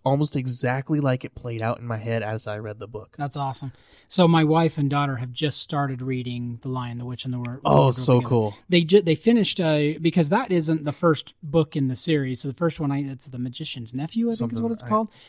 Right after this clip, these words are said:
Speaker 2: They just finished that one, and so now they're
Speaker 1: That's
Speaker 2: on to Lion,
Speaker 1: super
Speaker 2: Witch,
Speaker 1: cool.
Speaker 2: and the Wardrobe. So yeah,
Speaker 1: Yeah.
Speaker 2: they're, they're really enjoying it, and, and, uh, yeah, I, I would agree with that. Um, for me,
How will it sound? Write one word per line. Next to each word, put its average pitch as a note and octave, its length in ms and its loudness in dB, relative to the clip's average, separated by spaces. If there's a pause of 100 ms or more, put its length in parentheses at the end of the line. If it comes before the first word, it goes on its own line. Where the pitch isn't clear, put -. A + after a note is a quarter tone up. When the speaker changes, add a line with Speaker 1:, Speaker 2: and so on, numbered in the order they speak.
(140)
Speaker 2:
They D3+ 140 -2
just F3+ 440 0
finished D#3+ 320 0
that C#3+ 240 -6
one, B2+ 180 -10
and C3+ 120 -6
so C#3+ 100 -8
now C#3+ 200 0
they're B2 120 4
Speaker 1:
That's C#3+ 220 4
Speaker 2:
on - 40 -2
to - 80 2
Lion, C#3 120 2
Speaker 1:
super C3+ 100 2
Speaker 2:
Witch, C3+ 120 -2
Speaker 1:
cool. G#2+ 80 2
Speaker 2:
and A#2 80 -4
the - 20 -4
Wardrobe. B2 300 -8
So F3 100 -8
yeah, E3 260 2
Speaker 1:
Yeah. A2 60 0
Speaker 2:
they're, D3+ 240 -2
they're D3+ 220 -6
really D#3 300 0
enjoying C#3+ 380 -2
it, C#3 100 -4
and, C3+ 300 -4
and, C3 260 -6
uh, C3 180 -8 (480)
yeah, D3 180 0
I, E3 180 2
I F3+ 60 0
would A3+ 100 2
agree C#3 200 -2
with C3 120 -4
that. C3 340 -6
Um, D3+ 440 2
for D3 180 -2
me, D#3+ 580 8